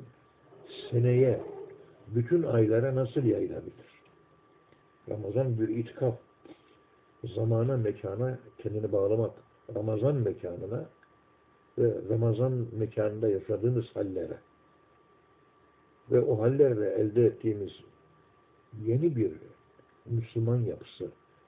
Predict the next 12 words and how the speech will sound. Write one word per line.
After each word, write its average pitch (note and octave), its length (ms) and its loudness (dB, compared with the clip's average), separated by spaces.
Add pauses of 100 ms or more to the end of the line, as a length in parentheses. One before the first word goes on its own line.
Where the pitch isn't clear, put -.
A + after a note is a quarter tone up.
(100)
yeni B2+ 320 -2
bir G#2+ 140 0 (500)
iman A#2 440 0 (1300)
inşaatı. - 640 -6 (540)
Bunu C#3+ 260 0 (200)
yıkmadan, G#2+ 540 -4 (180)
dökmeden A2+ 600 2
devam G2+ 280 -2
ettirebilmek. - 640 -14 (3000)
Her D#3 140 6
günümüz G#2 380 -4
Ramazan. E2+ 440 -14